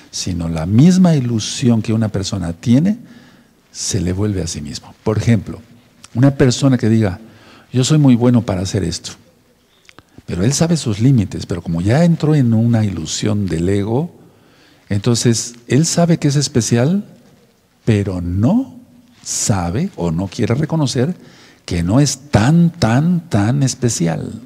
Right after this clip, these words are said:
o sea, que no está en un nivel superior. Y es ahí cuando la persona, perdón, cae.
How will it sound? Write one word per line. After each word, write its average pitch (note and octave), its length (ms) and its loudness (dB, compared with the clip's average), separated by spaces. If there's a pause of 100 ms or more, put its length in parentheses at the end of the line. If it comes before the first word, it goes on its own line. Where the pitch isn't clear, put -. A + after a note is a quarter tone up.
o - 80 -6
sea, F2+ 160 -2
que F2 100 -6
no F#2 100 -4
está A#2 200 -2
en A2+ 80 0
un B2+ 120 0
nivel A#2 240 0
superior. G#2 640 -6 (560)
Y G#2 180 4
es C#3+ 220 4
ahí D#3 360 2 (200)
cuando G2 220 -2
la F#2+ 80 -4
persona, B2 500 0 (360)
perdón, G#2 400 0 (360)
cae. - 460 -4